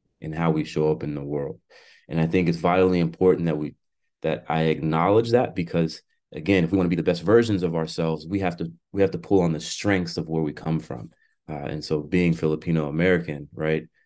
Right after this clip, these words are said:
um, it does mean a great deal. And to your question specifically in the sports world, right, there's <laughs> not a lot of us <laughs> in the sports world.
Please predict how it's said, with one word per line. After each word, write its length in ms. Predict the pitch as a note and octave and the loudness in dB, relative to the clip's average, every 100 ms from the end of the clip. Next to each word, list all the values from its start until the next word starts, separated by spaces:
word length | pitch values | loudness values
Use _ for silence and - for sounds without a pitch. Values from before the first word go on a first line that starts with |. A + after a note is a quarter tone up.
| _ - | _ -14
um, 340 | D2 C#2+ C#2+ C#2+ | -10 -10 -10 -4
it 160 | E2 | -2
does 220 | E2 F2+ E2+ | 2 2 4
mean 160 | E2 | 0
a 40 | C#2+ | -2
great 300 | D2 D2 - | -6 -8 -6
deal. 300 | C#2 - - _ _ _ | -8 -8 -14 _ _ _
And 280 | F2 F2 E2 | 0 2 2
to 100 | F#2 | 2
your 140 | F2 E2 | 2 2
question 400 | F#2+ F2+ E2+ E2 | 4 2 2 -6
specifically 560 | - E2 F#2+ F2 E2+ | -6 0 0 0 0
in 120 | E2 | 0
the 60 | E2 | -2
sports 440 | - - A#2 B2 | -4 2 4 4
world, 360 | D#2+ D#2 D#2 D#2+ _ _ _ _ | 2 2 0 -4 _ _ _ _
right, 340 | E2 F#2+ F2+ - | 0 0 0 0
there's 260 | F#2+ - - | -2 -2 -14
<laughs> 80 | - | -4
not 220 | A2 A#2 | -2 2
a 60 | G#2+ | 2
lot 300 | G2 A#2 C3 | 4 4 6
of 200 | B2+ A2 | 4 2
us 320 | F2+ E2 - - | 0 -2 -8 -12
<laughs> 80 | |
in 160 | - G2+ | -6 -2
the 100 | G2 | -2
sports 440 | - - C#3 C#3+ F#2+ | -2 2 2 2 0
world. 320 | D#2+ C#2+ | -2 -2